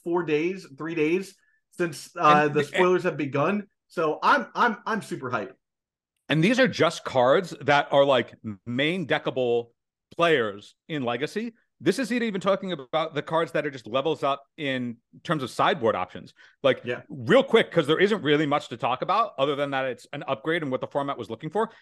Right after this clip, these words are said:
Speaker 2: Cast Into the Fire, one in a red for an instant. It's choose one. It's a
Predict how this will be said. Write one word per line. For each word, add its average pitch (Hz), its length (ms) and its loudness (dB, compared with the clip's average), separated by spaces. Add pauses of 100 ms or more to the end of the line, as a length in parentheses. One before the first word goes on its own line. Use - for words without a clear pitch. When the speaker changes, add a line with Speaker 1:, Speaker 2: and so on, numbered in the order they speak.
(140)
Speaker 2:
Cast 170 400 -2
Into 214 180 0
the 190 140 2
Fire, 151 480 0 (320)
one 143 220 -2
in 196 80 -2
a 180 40 -2
red 160 220 0
for 165 140 -4
an 143 80 -6
instant. 147 420 -8 (280)
It's 160 220 0
choose 220 320 2
one. 180 180 4
It's 131 140 0
a 147 60 2